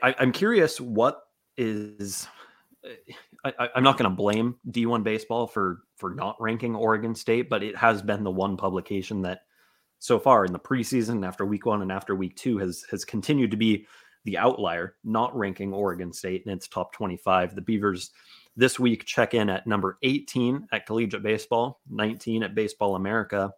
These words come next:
twenty-four in the coaches poll, and twenty-six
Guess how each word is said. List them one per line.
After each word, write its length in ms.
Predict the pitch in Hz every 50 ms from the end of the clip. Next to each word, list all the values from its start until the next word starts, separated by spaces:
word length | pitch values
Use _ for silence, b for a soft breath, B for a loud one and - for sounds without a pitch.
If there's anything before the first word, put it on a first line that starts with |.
| _ _
twenty-four 640 | - - - 110 104 110 107 - - 110 110 104 98
in 100 | 101 95
the 80 | 92
coaches 380 | - - 120 117 110 - 110 -
poll, 460 | - - - 117 110 110 - - b b b b b b b b b b -
and 200 | 123 117 110 98
twenty-six 840 | - - 131 113 110 98 - - - 117 104 - - - - -